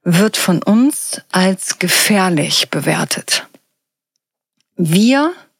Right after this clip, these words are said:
empfinden eine Gefahr, selbst wenn da gar keine ist.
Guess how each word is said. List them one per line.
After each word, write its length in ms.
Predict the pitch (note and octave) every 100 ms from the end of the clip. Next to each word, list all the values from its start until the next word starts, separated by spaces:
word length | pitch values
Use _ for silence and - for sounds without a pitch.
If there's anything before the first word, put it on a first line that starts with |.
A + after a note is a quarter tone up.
| _ _ _
empfinden 600 | F#3 F#3 - G#3+ - G#3
eine 280 | F3+ F3+ F3
Gefahr, 680 | E3+ - - D#3+ D#3 A3+ C#4+ _ - - - _ _ _ _ _
selbst 340 | - F#3 -
wenn 140 | F#3+
da 80 | F#3
gar 180 | F3+ D#3+
keine 320 | - F#3+ G#3+
ist. 300 | G#3+ D3+ -